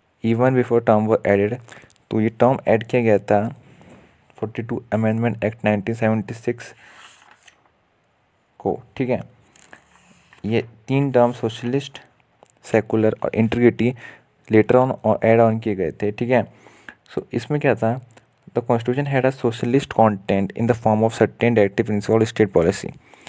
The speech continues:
So जो डीपीएसपी है उसमें पहले से ही सोशलिस्ट कंटेंट दिया गया है, फंडामेंटल ड्यूटीज में भी है।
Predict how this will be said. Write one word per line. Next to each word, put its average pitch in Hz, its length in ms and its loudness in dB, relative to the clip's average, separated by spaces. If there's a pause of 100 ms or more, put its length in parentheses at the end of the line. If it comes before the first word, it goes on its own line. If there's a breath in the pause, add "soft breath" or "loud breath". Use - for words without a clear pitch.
(300 loud breath)
So - 80 -8
जो 127 80 4
डीपीएसपी 139 720 0
है 110 140 2
उसमें - 340 -4
पहले 110 300 0
से 117 160 -6
ही 139 180 -4
सोशलिस्ट 123 500 -4
कंटेंट 107 540 -4
दिया 98 200 -2
गया 71 180 -10
है, - 80 -14 (640 soft breath)
फंडामेंटल 113 500 -4
ड्यूटीज 113 440 -10
में 127 140 -6
भी 123 160 -8
है। 135 120 -12